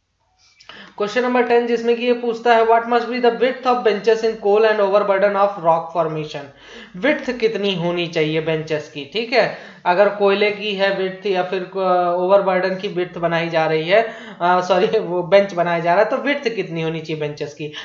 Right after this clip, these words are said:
Height तो आपको पता ही होगा कितनी होनी चाहिए, width आपको बताना है कितनी होनी चाहिए। कुछ theoretical questions भी मैं आज,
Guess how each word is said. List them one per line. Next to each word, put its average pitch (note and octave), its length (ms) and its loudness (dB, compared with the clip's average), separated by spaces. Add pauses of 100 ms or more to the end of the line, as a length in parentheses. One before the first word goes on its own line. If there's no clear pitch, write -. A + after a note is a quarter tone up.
(180)
Height A3+ 340 2
तो B3+ 60 2
आपको A#3 280 0
पता A3 260 2
ही A#3 100 4
होगा A#3 220 6
कितनी A3+ 300 -2
होनी A3 220 2
चाहिए, B3+ 340 -4 (280)
width B3+ 320 -2
आपको F#3+ 280 0
बताना E3 360 -2
है A3+ 100 -2
कितनी A3 340 -8
होनी D#3+ 240 -4
चाहिए। E3+ 380 -2 (240)
कुछ - 240 -6
theoretical B3+ 480 -2
questions A3+ 420 0
भी A#3 120 -2
मैं G#3+ 120 0
आज, F#3+ 200 -2